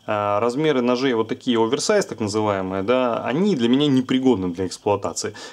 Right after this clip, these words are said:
Этот нож плохо входит мне в карман, я не смогу его носить так, как я привык носить ножи. У меня нет потребности что-либо рубить ножом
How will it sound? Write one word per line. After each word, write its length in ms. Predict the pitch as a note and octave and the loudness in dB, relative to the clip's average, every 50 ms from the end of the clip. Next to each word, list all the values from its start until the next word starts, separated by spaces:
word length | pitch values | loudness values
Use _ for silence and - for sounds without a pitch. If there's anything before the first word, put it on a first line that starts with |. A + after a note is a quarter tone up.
| - | -2
Этот 240 | - A3 G#3+ F#3 - | 0 2 2 2 2
нож 220 | E3 D3 C3+ - - | 2 0 0 0 0
плохо 320 | - D#3+ E3 E3 - A#2 | 0 2 2 2 2 0
входит 360 | - - - B2+ A2 G#2+ F#2+ | -2 0 0 0 0 0 -2
мне 120 | G#2+ G#2+ G2+ | -2 -2 -2
в 80 | G#2 | -2
карман, 340 | - D3 E3 F#3+ G#3+ G3+ E3+ | -2 -2 0 2 2 2 2
я 100 | C#3+ C3+ | 2 0
не 100 | C3+ C3+ | 0 0
смогу 380 | - - C#3+ C#3+ C#3+ C3 C3+ B2 | 0 0 -2 -2 0 2 2 2
его 120 | A#2 A2+ | 2 2
носить 380 | A2+ A#2 A2+ - - A2+ G#2+ A2 | 0 0 -2 -4 -4 -6 -4 -4
так, 160 | A#2 A2 - | -4 -4 -4
как 140 | - - - | -8 -8 -6
я 60 | G#2+ | -4
привык 340 | G2+ A2+ B2 A#2+ A#2 A2 - | 0 0 0 0 0 -2 -4
носить 280 | G#2+ - - A2 G#2 | -6 -6 -6 -6 -6
ножи. 340 | A2 G#2 G#2+ G#2 G#2 G2+ F#2+ - - - - - | -4 -4 -4 -4 -4 -6 -6 -8 -12 -18 -8 -2
У 80 | - C3 | 0 2
меня 200 | D#3 F3 F#3+ F#3 | 2 4 4 4
нет 240 | F#3 F#3+ F3+ - - | 4 4 2 2 0
потребности 540 | - B2 - D3 D3 B2+ B2 A2+ - - | -2 -2 0 0 0 0 0 -2 -2 -4
что-либо 420 | A2+ - - G#2+ A2+ A#2 A#2 A#2+ A#2+ | -6 -2 0 2 2 2 2 2 2
рубить 380 | A#2+ C3 C#3 D#3 F#3+ F#3+ - | 2 2 2 2 0 -2 0
ножом 460 | F3+ D#3+ D#3 D3 D3 D#3 D3 C#3 C3 | 2 2 2 4 2 2 2 0 -2